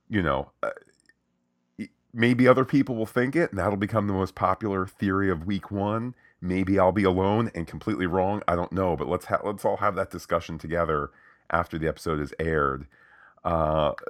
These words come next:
Pete, let's bring it back to this pilot. I don't know how to mention this next thing without potentially spoiling people too.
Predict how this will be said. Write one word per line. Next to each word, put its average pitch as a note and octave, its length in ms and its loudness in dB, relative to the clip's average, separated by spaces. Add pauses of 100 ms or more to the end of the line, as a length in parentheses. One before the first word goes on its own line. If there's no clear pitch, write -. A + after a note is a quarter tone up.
(220)
Pete, C3+ 220 0
let's G#2 160 0
bring B2 180 -2
it F2+ 120 -4
back G#2 320 2
to A2+ 120 -2
this F#2 180 -2
pilot. F#2 580 0 (640)
I G#2 120 8
don't A#2 240 0
know G2 560 0 (640)
how G2+ 260 2
to F2 540 -6 (360)
mention A#2 640 -2
this A2 200 -2
next F#2+ 400 -4
thing G#2 440 -4 (200)
without F2+ 360 -2
potentially F2+ 640 -6
spoiling F#2 500 -6
people D#2 440 -8
too. C#2+ 560 -6